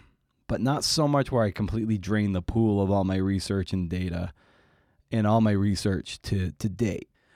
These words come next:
The writing doesn't have to be linear. There, there are some moments, like the seventy-two trials in the Olympics, where I have quite a bit of material,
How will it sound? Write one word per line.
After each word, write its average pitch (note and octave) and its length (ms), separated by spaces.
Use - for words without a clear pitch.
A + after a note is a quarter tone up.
The A#2+ 100
writing C3+ 340
doesn't A#2+ 240
have G#2+ 300
to G2+ 80
be F#2 160
linear. F2 480
There, A2 280
there A#2 200
are G2 60
some C3 300
moments, A2 460
like G#2 180
the A2 100
seventy-two G#2 840
trials F#2+ 580
in F2+ 100
the E2+ 100
Olympics, - 500
where A#2 140
I A#2+ 40
have A#2 240
quite D3+ 300
a C#3 60
bit B2+ 120
of A#2 60
material, F#2+ 540